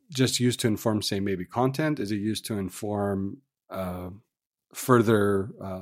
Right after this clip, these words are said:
like, hyper-targeting? Um, I know I didn't wanna jump down the, the rabbit hole that is, like, mass personalization, one-to-one marketing, et cetera, et cetera, because I think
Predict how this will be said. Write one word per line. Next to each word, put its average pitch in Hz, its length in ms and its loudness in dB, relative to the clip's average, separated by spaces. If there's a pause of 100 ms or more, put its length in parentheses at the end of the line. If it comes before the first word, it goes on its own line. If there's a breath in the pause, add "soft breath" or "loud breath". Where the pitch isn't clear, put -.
(140)
like, 101 120 -8
hyper-targeting? 104 1080 -2
Um, 101 280 -20 (140)
I 107 80 -8
know 113 220 -2 (460 soft breath)
I 107 40 -8
didn't 131 160 6
wanna 135 180 8
jump 104 280 2
down 101 280 2
the, 98 200 -2
the 104 120 -4
rabbit 98 300 0
hole 92 200 -8
that 92 140 -8
is, 92 260 -8
like, 90 180 -12 (260)
mass 104 300 2
personalization, 92 840 -6
one-to-one 95 420 -8
marketing, 87 480 -6
et 85 120 -16
cetera, 90 300 -8
et 85 60 -14
cetera, 87 320 -8
because 92 300 -12
I 85 60 -10
think 85 260 -14